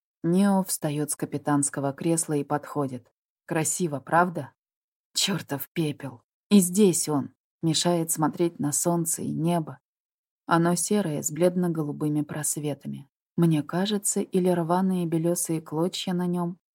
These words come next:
это облака. Восторженно ахаю и чуть не прыгаю от невероятного вида. Всё настолько реальное и не фальшивое, что на глаза наворачиваются слёзы.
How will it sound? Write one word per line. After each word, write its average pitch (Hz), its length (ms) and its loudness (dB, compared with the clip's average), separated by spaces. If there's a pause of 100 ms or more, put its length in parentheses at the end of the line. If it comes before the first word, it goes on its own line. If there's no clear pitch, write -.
это 170 320 -2
облака. 175 640 -4 (640)
Восторженно 165 960 2
ахаю 190 640 0
и 196 140 0
чуть - 260 -2
не 202 100 2
прыгаю 208 640 0
от 180 160 -4
невероятного 156 840 -2
вида. 147 420 -8 (560)
Всё - 220 2
настолько 208 640 2
реальное 175 840 0
и 160 80 0
не 160 140 4
фальшивое, 160 920 -2
что - 240 0
на 175 120 4
глаза 170 480 2
наворачиваются 156 960 -2
слёзы. 143 540 -4